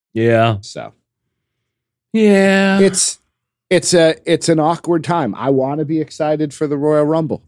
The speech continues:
Speaker 2: I do. It's the best pay-per-view. It's the best gimmick ch-, match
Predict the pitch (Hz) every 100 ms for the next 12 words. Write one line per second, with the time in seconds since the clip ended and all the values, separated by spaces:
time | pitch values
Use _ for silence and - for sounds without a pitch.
0 | _ 117 143 131 135 180 - - 107 -
1 | - 107 98 123 - - 147 139 139 131
2 | 147 147 139 147 135 156 131 147 147 143
3 | - 139 131 139 151 151